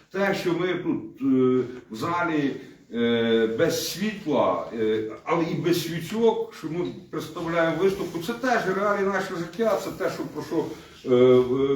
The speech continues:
пані Ірина говорить, це, от, це, це питання історії, це ми мусимо робити, е, і пристосовуватися. Ні-, ніхто нікого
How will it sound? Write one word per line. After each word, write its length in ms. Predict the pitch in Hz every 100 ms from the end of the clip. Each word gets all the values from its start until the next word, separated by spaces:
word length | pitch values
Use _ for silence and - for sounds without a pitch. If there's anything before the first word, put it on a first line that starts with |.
| 117
пані 300 | 180 170 165
Ірина 300 | 156 175 156
говорить, 440 | 147 151 147 127 156
це, 60 |
от, 180 | 147 107 - -
це, 60 | 131 -
це 80 |
питання 500 | 165 175 - 170 165
історії, 640 | 165 - - 240 254 208 - - - -
це 140 | 175 175
ми 100 | 185
мусимо 480 | 208 - 175 151
робити, 800 | 147 143 220 247 226 202 185 160 - - - 135
е, 580 | 131 131 127 123 120 -
і 460 | 180 180 170 120 - - _ _
пристосовуватися. 720 | 190 175 170 - 127 143 151
Ні-, 180 | 175 165
ніхто 380 | 180 - 247 226
нікого 560 | 180 160 208 175 151